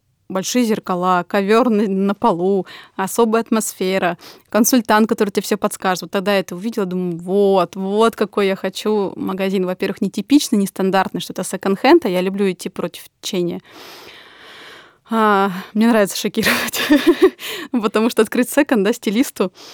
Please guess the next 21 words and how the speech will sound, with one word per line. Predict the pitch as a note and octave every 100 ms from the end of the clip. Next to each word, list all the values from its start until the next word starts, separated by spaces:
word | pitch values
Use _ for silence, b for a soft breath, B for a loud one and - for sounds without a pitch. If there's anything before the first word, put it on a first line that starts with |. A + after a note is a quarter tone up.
| B B -
ну, | B3+
многим | B3 B3+ A#3 G#3+
почему-то | G3 - G#3 G#3 F#3+
это | F3+ F3+
вот | F3+
было | F#3 F#3
н-, | F3 - - F#3 F3+ - F3
необычно. | - D#3+ - - - - B B B B B B B _ _ _ -
И, | F#3+ G#3 A3
собственно, | A3+ G#3 - - -
после | G3+ -
Калининграда | G3+ F#3 F#3 G#3 G#3+
я |
приняла | - F#3+ F#3
решение, | F#3 G3 F#3+
что | - F3+
я |
хочу | - - G3+
именно | F3+
такое | F#3+ -
пространство, | E3+ - - G3+ G#3+ - F3